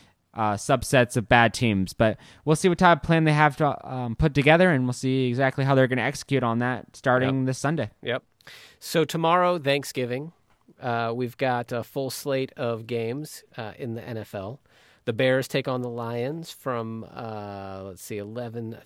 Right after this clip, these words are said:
Speaker 2: thirty A M. I guess that's Central Time. Um, that game kicks off. Then we got Raiders Cowboys kicking off at three thirty. That game's gonna be on C B S. And then the final game, the, probably the best game of the day, maybe, Bills Saints.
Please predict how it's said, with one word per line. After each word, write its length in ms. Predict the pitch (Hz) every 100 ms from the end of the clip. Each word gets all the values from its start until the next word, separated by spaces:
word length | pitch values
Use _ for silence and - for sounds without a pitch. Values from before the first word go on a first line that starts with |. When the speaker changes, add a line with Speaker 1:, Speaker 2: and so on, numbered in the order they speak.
| _
Speaker 2:
thirty 420 | 131 117 113 110
A 220 | 139 117 113
M. 300 | 117 110 110
I 60 |
guess 160 | 107 107
that's 240 | 113 104
Central 400 | - 123 113 120 104
Time. 420 | 104 90 95 131 _ _ _ _ _ _ -
Um, 580 | 104 98 95 92 92 78
that 200 | 104 98
game 220 | 101 104
kicks 320 | 95 107 -
off. 280 | 104 92 92
Then 100 | 113
we 60 | 110
got 180 | 117 113
Raiders 300 | 123 123 113
Cowboys 500 | - 127 117 117 110
kicking 280 | - 131 120
off 260 | 110 107
at 140 | 117 95
three 260 | - 113
thirty. 560 | 107 - 131 127 123 123 _ _ _ _ _
That 100 | -
game's 240 | 104 107 101
gonna 120 | 104
be 100 | 101
on 140 | 98
C 280 | 95 - 113
B 160 | 104 98
S. 380 | 92 92 - -
And 260 | 131 104 101
then 480 | 98 92 90 90 -
the 120 | 120
final 400 | 107 143 147 135
game, 480 | 107 101 101 120 160 127
the, 100 | 110
probably 520 | 95 - 107 98 101
the 80 | 95
best 260 | 98 98 -
game 200 | 107 101
of 60 |
the 60 | 98
day, 260 | 95 98 110
maybe, 360 | 107 98 139
Bills 360 | 156 120 107 98
Saints. 720 | - 123 110 113 - - -